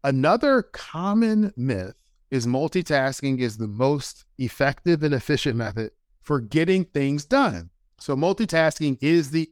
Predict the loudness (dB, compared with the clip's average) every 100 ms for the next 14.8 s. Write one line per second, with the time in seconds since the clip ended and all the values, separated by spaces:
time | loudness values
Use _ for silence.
0 | -4 -4 -4 -8 -18 -20 _ _ _ -4
1 | 0 0 -2 -8 0 2 4 4 2 0
2 | 0 0 2 0 0 0 2 2 0 0
3 | 0 0 -2 -4 _ _ -10 -4 -2 -2
4 | -6 -10 -6 -4 -2 0 -2 -6 -20 -20
5 | _ _ _ -4 -2 0 4 4 4 0
6 | -2 -2 0 0 0 0 -2 -6 _ -4
7 | -4 -2 -2 -2 -2 -2 0 0 0 0
8 | 0 0 -2 -4 -8 -2 0 2 0 -2
9 | -4 -6 -4 -6 -4 -6 -6 -10 -12 -12
10 | -12 -10 -6 -4 -4 -4 -2 -4 -6 -2
11 | 0 0 -4 _ _ -8 0 0 0 0
12 | 0 0 -2 -4 -4 -4 -4 -4 -6 -10
13 | _ _ -4 -2 -2 0 0 2 0 -2
14 | -2 0 0 0 -2 -10 -14 -18